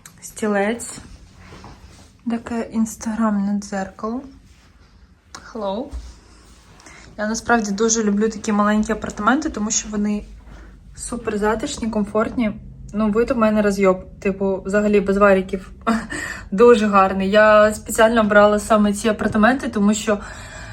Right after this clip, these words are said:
я коли побачила цей вид, я така: "Все, я хочу лише їх". В цілому це все. Давайте ще вам покажу ванну кімнату.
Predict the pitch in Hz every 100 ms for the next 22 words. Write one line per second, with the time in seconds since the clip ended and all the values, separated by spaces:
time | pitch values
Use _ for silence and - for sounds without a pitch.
0 | - - 240 247 269 262 254 277 277 269
1 | 269 - 262 233 294 339 294 254 254 254
2 | 247 - 240 214 208 - 247 269 262 254
3 | 254 240 247 254 220 190 196 - - -
4 | - - - - - _ - - 285 311
5 | 427 415 403 - 254 294 320 320 320 -
6 | - 202 208 208 - - - - - -
7 | - - - - - 208 208 214 220 -
8 | 220 214 202 202 214 214 214 214 208 220
9 | 226 311 311